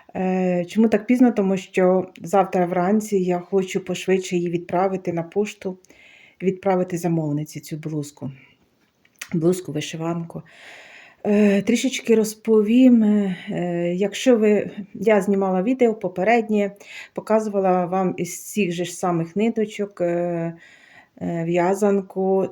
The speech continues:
для цієї ж самої замовниці. Е, трошки рі-, рі-, інший просто візерунок. Е, я зв'язала їй. Жінці, е, має ось тринадцятого січня бути день народження.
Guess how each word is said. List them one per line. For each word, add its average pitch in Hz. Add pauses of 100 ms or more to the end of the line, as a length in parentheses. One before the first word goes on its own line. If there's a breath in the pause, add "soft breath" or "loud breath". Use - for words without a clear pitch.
для 190
цієї 247
ж -
самої 180
замовниці. 208 (720 soft breath)
Е, 180
трошки 190
рі-, 185
рі-, 196
інший 196
просто 185
візерунок. 196 (500 loud breath)
Е, 175 (640 loud breath)
я 175
зв'язала 190
їй. 202 (480 loud breath)
Жінці, 196 (240)
е, 180
має 190
ось 185
тринадцятого 180
січня 175
бути 180
день 165
народження. 185